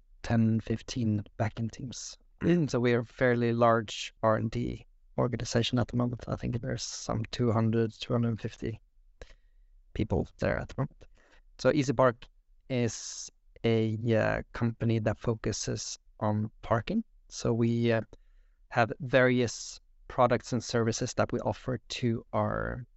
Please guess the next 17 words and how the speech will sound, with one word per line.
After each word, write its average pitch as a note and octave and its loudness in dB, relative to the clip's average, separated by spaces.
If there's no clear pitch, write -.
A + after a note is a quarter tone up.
cities B2 -2
and A#2 0
parking A#2 -2
operators, B2+ -2
uh, B2 -4
upstream, A3+ 4
as - -6
well A2+ 2
as, - -4
um, G#2+ 0
parking A2+ 0
solutions A#2 -4
downstream A#2 0
to - -8
pay A#2 -2
for - -6
parking. - -6